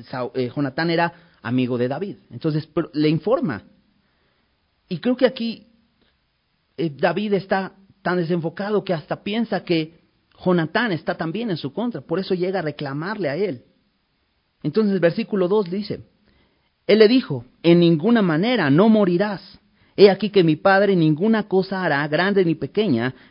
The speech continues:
que no me la descubra. ¿Por qué, pues,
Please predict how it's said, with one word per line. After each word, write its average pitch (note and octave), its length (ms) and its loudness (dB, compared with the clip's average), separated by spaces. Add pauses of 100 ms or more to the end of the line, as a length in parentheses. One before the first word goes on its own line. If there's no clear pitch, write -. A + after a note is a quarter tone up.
que E3+ 120 2
no F3+ 100 6
me F#3+ 100 4
la D#3+ 100 4
descubra. C3+ 640 -4 (560)
¿Por F3 220 4
qué, C4 140 2
pues, F#3 640 0